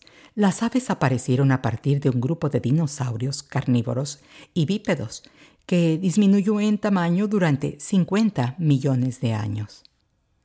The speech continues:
En la formulación de estas teorías evolutivas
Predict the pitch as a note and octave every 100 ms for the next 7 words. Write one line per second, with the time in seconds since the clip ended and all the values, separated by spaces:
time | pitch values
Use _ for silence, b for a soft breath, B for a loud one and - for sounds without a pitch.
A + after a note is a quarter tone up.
0 | _ _ _ F#3+ D#3+ C#3+ D3 C#3+ C3 A#2
1 | D3 G#3 G3+ D#3 - C#3 - C#3+ C3+ B2+
2 | B2 C#3+ D3+ D3+ D3+ E3+ C3+ E3